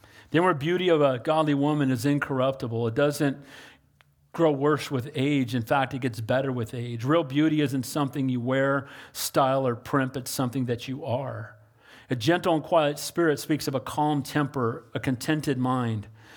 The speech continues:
a heart free from pride and envy and irritability, filled with meekness, gentleness, and peace. The fruit of the spiritually mature walk with God, in direct contrast to what the culture,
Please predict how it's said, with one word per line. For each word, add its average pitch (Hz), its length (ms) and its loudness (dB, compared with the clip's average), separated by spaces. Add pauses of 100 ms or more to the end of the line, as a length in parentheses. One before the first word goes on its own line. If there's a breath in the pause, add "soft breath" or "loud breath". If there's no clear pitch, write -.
(200 loud breath)
a 117 60 -2
heart 160 260 4
free 160 320 0
from 131 280 0
pride 147 440 0
and 127 200 -2
envy 147 340 2
and 135 80 -2
irritability, 123 920 -2 (280 loud breath)
filled 170 360 2
with 143 180 0
meekness, 143 560 0
gentleness, 139 580 -2
and 113 160 -4
peace. 139 540 -8 (480 loud breath)
The - 60 -6
fruit 151 240 0
of 143 80 0
the 139 80 0
spiritually 143 480 0
mature 131 340 -2
walk 131 340 -2
with 117 200 -8
God, 123 440 -2
in 131 120 -4
direct 131 360 0
contrast 131 800 -4 (520 loud breath)
to 131 260 0
what 135 440 -4 (180)
the 139 100 -2
culture, 147 500 0